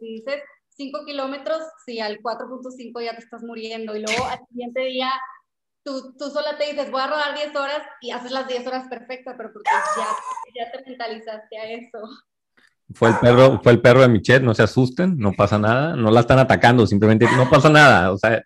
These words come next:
Speaker 2: de hecho, el podcast de Tri no fue el podcast de Tri, sino tuvo un perro ahí ladrando. Michelle está ahí escondida abajo del asiento. O sea, te puedes reír, no, no, no le pongas mute, adelante, o sea, es el podcast de Tri. No, escuchan seis personas, X, siete con el perro.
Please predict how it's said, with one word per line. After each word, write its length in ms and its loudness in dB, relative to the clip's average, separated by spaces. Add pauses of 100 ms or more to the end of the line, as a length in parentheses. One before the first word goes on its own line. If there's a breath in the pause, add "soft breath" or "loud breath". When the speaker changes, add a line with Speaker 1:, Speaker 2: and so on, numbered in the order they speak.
(120)
Speaker 2:
de 140 2
hecho, 400 2 (180 soft breath)
el 160 -2
podcast 300 2
de 80 -10
Tri 160 6
no 180 2
fue 160 6
el 80 6
podcast 300 4
de 60 -4
Tri, 120 0
sino 240 -2
tuvo 140 2
un 100 -4
perro 220 4
ahí 60 4
ladrando. 500 2 (440)
Michelle 280 0
está 140 4
ahí 40 8
escondida 440 6
abajo 220 4
del 140 2
asiento. 560 -4 (480 soft breath)
O 200 2
sea, 120 8
te 80 6
puedes 220 6
reír, 400 10
no, 320 6
no, 100 8
no 160 6
le 80 8
pongas 320 4
mute, 340 4
adelante, 520 4
o 80 -2
sea, 180 -2
es 180 -6
el 120 2
podcast 300 4
de 60 2
Tri. 160 4
No, 140 6
escuchan 340 6
seis 240 8
personas, 520 2
X, 320 0
siete 260 4
con 140 0
el 120 0
perro. 320 2